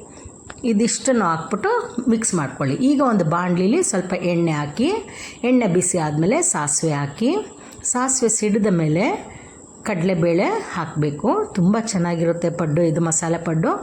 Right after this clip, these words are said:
ಮಾಡಿ ಕಡಲೆಬೇಳೆ ಹಾಕಬೇಕು. ಅದೊಂದು ಎರಡು ಸೆಕೆಂಡ್ ಆದಮೇಲೆ ಉದ್ದಿನಬೇಳೆ ಹಾಕ್ಕೊಳ್ಬೇಕು.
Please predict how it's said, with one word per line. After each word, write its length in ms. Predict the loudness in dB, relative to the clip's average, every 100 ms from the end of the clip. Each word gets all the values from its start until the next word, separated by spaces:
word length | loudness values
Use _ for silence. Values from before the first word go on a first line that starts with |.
| -8 -18 -8 -2
ಮಾಡಿ 400 | 0 0 0 0
ಕಡಲೆಬೇಳೆ 560 | -2 -2 0 0 0
ಹಾಕಬೇಕು. 440 | 0 -2 -4 -2 0
ಅದೊಂದು 720 | 0 2 4 4 4 4 2 -2 -10 -4
ಎರಡು 220 | 0 0
ಸೆಕೆಂಡ್ 420 | 0 -2 0 0
ಆದಮೇಲೆ 720 | 0 2 2 2 2 0 -2 0
ಉದ್ದಿನಬೇಳೆ 540 | 2 4 4 4 2
ಹಾಕ್ಕೊಳ್ಬೇಕು. 720 | 0 -4 -2 0 2 0 0